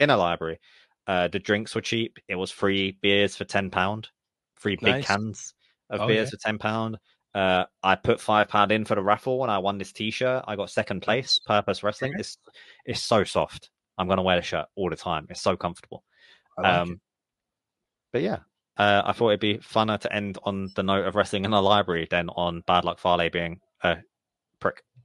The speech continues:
Speaker 2: Carney, I got a bell. This is, this is gonna be the name drop bell for you. Every time you name drop somebody that you are friends with in the wrestling business, I'm gonna ring the bell.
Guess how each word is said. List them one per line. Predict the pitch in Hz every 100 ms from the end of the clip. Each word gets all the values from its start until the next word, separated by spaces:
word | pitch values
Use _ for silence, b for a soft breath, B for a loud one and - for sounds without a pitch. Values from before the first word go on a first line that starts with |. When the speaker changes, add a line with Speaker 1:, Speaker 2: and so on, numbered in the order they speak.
| - - -
Speaker 2:
Carney, | - 120 120 135 -
I | - 156
got | 170 156
a |
bell. | 120 156 117 101 - -
This | 135 -
is, | 131
this | 131 135
is | -
gonna | 139
be | 127 127
the | 117
name | 120 139
drop | 123 107 98 113
bell | 104 98
for | -
you. | 104 104
Every | 107 120 131
time | 135 123 120
you |
name | 117 113 117 110
drop | 107 98 -
somebody | 110 104 101 104
that | 101 98
you | 95 110 104 101
are | 98 95 95 _ -
friends | - 113 117
with | 131 131 120
in |
the | 117
wrestling | 113 120 143 127
business, | 131 135 135
I'm | 110 104
gonna | 110 98
ring | 107 110 101 101 107
the | 104
bell. | 98 - -